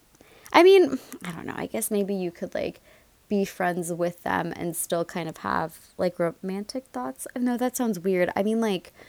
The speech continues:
I guess know that they're attractive. I don't know. See, this is getting into a whole other layer that I'm thinking of When Harry Met Sally. Um, great rom-com, but, you know, like, can men and women actually be friends?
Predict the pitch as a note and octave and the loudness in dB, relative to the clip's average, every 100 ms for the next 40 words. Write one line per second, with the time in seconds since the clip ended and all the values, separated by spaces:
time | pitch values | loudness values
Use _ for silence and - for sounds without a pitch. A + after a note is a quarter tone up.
0 | - - - B3 C#4 C4+ B3 G#3 G3 A3+ | -20 -4 0 4 4 4 4 6 6 4
1 | A#3+ C4 C4 - C4 C4 C4+ C4+ B3+ - | 2 2 2 2 -2 0 0 0 -2 -12
2 | - - D4+ E4 D#4+ G3+ - A#3 B3+ C4+ | -6 2 6 6 6 4 2 2 2 2
3 | - B3 A#3 A#3 A#3 A3 A#3 A3 G3+ F#3+ | 4 4 4 2 2 6 8 8 6 8
4 | F#3 E3 F3+ G3+ G3+ G#3+ G3+ G3 F3+ F#3 | 8 8 4 0 0 0 2 4 6 6
5 | F#3 F#3 F#3 E3 - E3+ F3+ E3+ - E3+ | 4 2 2 0 2 4 4 4 2 0
6 | - - - - - F3+ E3 D#3 E3 E3 | -2 -18 -18 -6 4 6 6 2 -4 -6
7 | E3 _ _ _ _ _ - - F#3+ F3+ | -10 _ _ _ _ _ -20 -14 0 2
8 | E3+ F3+ E3 E3 D#3+ D#3 E3+ F3+ - E3+ | 2 0 -4 -6 -6 -4 -6 -8 2 4
9 | D#3 D3+ - - _ _ _ G3+ F#3 D#3 | 4 2 -2 -8 _ _ _ 2 2 2
10 | E3+ F#3 - F#3+ F#3 F3 E3+ E3 E3 E3 | 2 0 2 2 4 2 0 0 0 0
11 | D#3 D#3+ - E3+ E3 E3+ - D#2+ - | 0 -2 0 0 0 -2 0 -2 -4